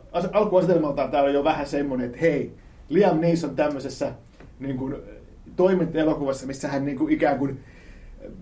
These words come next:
vielä kerran joutuu tekemään jonkun viimeisen keikan, tai joutuu takaa ajamaksi, tai mitä vaan, tai, tai yrittää etsiä jotain, tota, ö,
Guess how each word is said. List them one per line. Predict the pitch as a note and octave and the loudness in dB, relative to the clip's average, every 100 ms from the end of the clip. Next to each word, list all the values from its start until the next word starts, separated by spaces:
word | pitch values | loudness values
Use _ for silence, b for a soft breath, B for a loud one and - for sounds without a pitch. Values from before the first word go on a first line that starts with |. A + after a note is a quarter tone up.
| - - - | -18 -12 0
vielä | G#3+ A3 F3+ | 4 6 6
kerran | - E3+ D#3+ D3 | 4 4 4 4
joutuu | D#3 D#3 D#3 C3+ | 4 6 4 4
tekemään | D#3+ D#3 C#3+ C#3 C#3+ | 4 4 2 2 2
jonkun | D3+ C#3 C#3+ D3 - | 2 2 -2 -2 -6
viimeisen | F3 D#3+ D3 C3+ C#3 | -2 0 0 -2 -4
keikan, | B2+ D3 C#3+ C3 | 0 0 0 0
tai | C#3 | 2
joutuu | D#3 F#3 F3 | 6 6 6
takaa | D#3+ E3+ D#3+ D3+ | 4 2 2 2
ajamaksi, | C#3+ C#3+ C3+ C3+ - | 4 4 0 -4 -2
tai | C#3+ | 0
mitä | D#3 D#3+ C#3+ | 0 0 2
vaan, | C#3+ | 2
tai, | C#3 C#3+ | 2 -2
tai | - C#3+ C#3 D#3 | 0 0 0 -2
yrittää | D#3 D#3+ D#3 C#3+ | 2 2 4 0
etsiä | D3+ D3+ C#3 | 0 -2 -2
jotain, | B2 C3+ C3+ B2 B2 | 0 0 0 -2 -4
tota, | B2 C3 A#2 A2 | -6 -6 -8 -6
ö, | B2 A2 | -6 -6